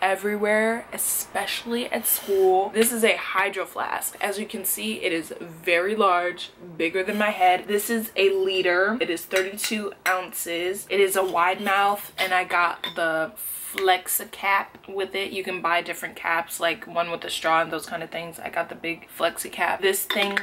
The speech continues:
holds ice for almost forty-eight hours. It holds hot things for twelve hours. I've never put hot things in here only because if it holds ice for so long, I'm pretty sure I'll be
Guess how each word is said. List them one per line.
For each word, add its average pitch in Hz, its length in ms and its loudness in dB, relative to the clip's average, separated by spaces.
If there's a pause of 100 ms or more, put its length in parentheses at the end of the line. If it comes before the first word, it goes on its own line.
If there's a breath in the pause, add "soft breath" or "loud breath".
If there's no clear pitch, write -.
holds 208 480 0
ice 180 580 0 (120)
for 196 520 4 (140)
almost 226 420 6
forty-eight 208 920 0
hours. 180 680 -4
It 190 100 0
holds 196 300 -2
hot - 380 0
things 196 340 -4
for - 180 -8
twelve 185 360 2
hours. 170 540 0
I've 185 160 0
never 202 280 -4
put 214 260 -6
hot - 320 0
things 233 360 -2 (120)
in 214 180 -4
here 247 560 0
only 202 380 2
because 190 480 0
if 180 160 -2
it 180 80 -2
holds 185 300 -2
ice 180 280 0
for 208 160 -10
so 196 260 -2
long, 185 520 4
I'm 175 180 0
pretty 180 240 -2
sure 170 200 2
I'll 170 220 2
be 175 280 -8